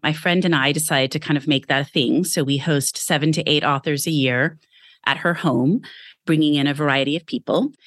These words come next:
And when covid hit, I thought, you know, I need something to focus on. I love books. I write book columns. I do all these various things. Why don't I turn that into a podcast? It will give me something to focus on.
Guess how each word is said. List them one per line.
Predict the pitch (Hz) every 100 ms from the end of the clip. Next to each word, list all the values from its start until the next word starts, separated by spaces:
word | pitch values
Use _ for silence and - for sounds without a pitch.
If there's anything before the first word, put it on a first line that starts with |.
| - - _
And | 175 175 165 170 175 -
when | 175 170
covid | - 262 311 247
hit, | 196 143 139 - - - - - - - _ _ _
I | - 165
thought, | 160 160 156 160
you | 214
know, | 226 240
I | 202
need | 180 -
something | 185 185 180
to |
focus | 175 160 151 156 156
on. | 139 160 185
I | 143
love | 139 135 -
books. | 196 190 -
I | 104
write | - - -
book | - -
columns. | - 254 233 226 220 196
I | 165
do | 214
all | 208
these | 185 165
various | 151 156 151 147
things. | - 190 165 175 - - - _
Why | 160
don't | 156
I | 156
turn | 156 - 156
that | 143
into | 139 131 -
a | 135
podcast? | - 151 139 - 120 120 -
It | -
will | 117
give | 131 135
me | 131
something | 131 120 120
to | 131
focus | 220 208 208 -
on. | 185 170 165